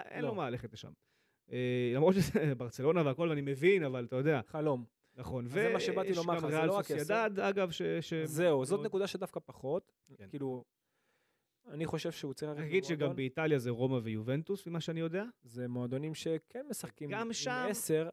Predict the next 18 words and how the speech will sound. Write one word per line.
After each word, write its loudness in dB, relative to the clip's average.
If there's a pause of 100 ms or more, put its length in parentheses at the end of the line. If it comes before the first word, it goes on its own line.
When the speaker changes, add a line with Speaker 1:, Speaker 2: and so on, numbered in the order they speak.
(320)
Speaker 1:
בדיוק. 6
Speaker 2:
אפילו 4
רומא 2
עם 2
שניים, 4 (380)
אבל 2
Speaker 1:
אבל -14
Speaker 2:
זה 4
מה 2
שבדיוק 2
אני 0
Speaker 1:
הוא -2
Speaker 2:
בא -2
Speaker 1:
יחליף 2
את, -4
Speaker 2:
לומר. 0
Speaker 1:
אה, -4
דיבאלה. 4